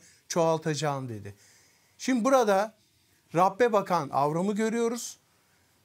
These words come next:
ve Avram'a bakan Lut'u görüyoruz. Ben size biraz da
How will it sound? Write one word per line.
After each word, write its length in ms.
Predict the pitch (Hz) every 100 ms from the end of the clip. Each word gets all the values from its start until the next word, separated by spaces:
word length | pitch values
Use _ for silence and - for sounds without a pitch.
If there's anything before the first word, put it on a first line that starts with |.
| -
ve 340 | 160 214 214 -
Avram'a 520 | 208 269 311 285 190
bakan 400 | 185 170 175 - 147 147
Lut'u 240 | 160 160
görüyoruz. 580 | 139 123 110 101 - - _ _ _ _ _ _ _ _ _ _
Ben 160 | 220 262
size 300 | 262 262 262
biraz 360 | 294 233 165
da 240 | 180 208